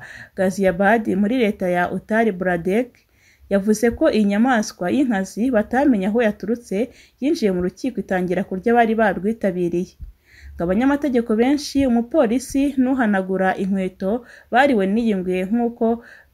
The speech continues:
Jam Press yabitangaje. Bati, "Ingwe yabonetse bwa mbere izamuka ingazi z'inyubako, ibonye abantu yahise ibirukaho, yatangiye kubasimbukira."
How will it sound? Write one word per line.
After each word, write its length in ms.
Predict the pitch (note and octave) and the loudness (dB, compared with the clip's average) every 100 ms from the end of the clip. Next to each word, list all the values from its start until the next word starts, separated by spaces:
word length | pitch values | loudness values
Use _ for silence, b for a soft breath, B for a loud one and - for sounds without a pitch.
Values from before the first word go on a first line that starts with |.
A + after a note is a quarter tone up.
| - | -8
Jam 340 | G3 A3+ A3 G3+ | 0 2 2 0
Press 260 | G3 A3+ - | 0 0 0
yabitangaje. 920 | F#3 F3 F3+ G#3 G#3+ G#3 F3+ F3 - - _ - - - - _ _ b b b | -2 -2 -2 -2 0 2 0 -2 -8 -20 _ -20 -20 -20 -20 _ _ b b b
Bati, 280 | A3 A#3 C4+ C4 A3+ | -2 2 2 2 2
"Ingwe 200 | B3+ B3+ | 2 4
yabonetse 440 | B3+ D4+ C4 B3+ | 4 4 2 0
bwa 160 | G#3 G#3+ G#3+ | 2 2 2
mbere 240 | G3+ G#3+ | 2 2
izamuka 640 | A3 A3+ C4+ G#3+ G3 G3+ G#3 | 2 2 2 2 0 -2 -2
ingazi 360 | F#3 G3 B3+ B3+ | -2 -2 0 0
z'inyubako, 600 | B3 A#3+ A#3 F#3+ F#3+ G3 A3+ A#3+ - | -2 0 0 0 -2 -2 -2 -4 -10
ibonye 540 | G#3 G#3+ A#3 F#3 F#3 - | -4 2 2 2 0 -2
abantu 480 | G3 F#3 F3+ G3 F#3 F3 | -2 0 0 0 -4 -6
yahise 520 | - G#3 B3 A#3 - F#3+ F3+ | -2 0 0 -2 -2 -2 -2
ibirukaho, 640 | G3+ G#3+ G#3+ F#3+ G#3 A3+ A3+ A#3 B B - | -2 -2 -2 -2 -2 0 -2 -4 B B -6
yatangiye 500 | A3+ D4 A3 F3+ F#3 | 0 2 2 2 -2
kubasimbukira." 840 | F3+ G3 - F3+ F3 - F#3 | -4 -6 -4 -6 -6 -6 -8